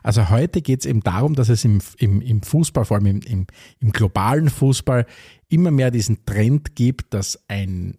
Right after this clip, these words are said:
einzelner Investor oder eine Investorengruppe, äh, oder eine Investmentfirma die Kontrolle über ein oder mehrere Fußballclubs haben. Also deswegen Multi-Club, also mehr als einen Club. Oder, und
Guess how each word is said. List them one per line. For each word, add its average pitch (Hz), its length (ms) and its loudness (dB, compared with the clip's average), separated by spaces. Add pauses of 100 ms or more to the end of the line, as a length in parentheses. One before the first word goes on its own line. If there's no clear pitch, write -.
(120)
einzelner 139 500 0
Investor 117 720 0
oder 92 140 -4
eine 87 260 -6
Investorengruppe, 107 1500 -2
äh, 104 320 -4
oder 104 140 -8
eine 92 200 -4
Investmentfirma 143 1000 0 (460)
die 113 80 -2
Kontrolle 120 580 2
über 107 260 -2
ein 120 380 0
oder 110 180 0
mehrere 110 720 2
Fußballclubs - 840 -2
haben. 85 120 -2
Also 87 140 -2
deswegen 98 300 2
Multi-Club, 107 840 0
also 104 220 -10
mehr 101 280 -4
als 104 140 -6
einen 104 300 -2
Club. - 260 -4 (460)
Oder, 92 200 -2 (520)
und 120 500 0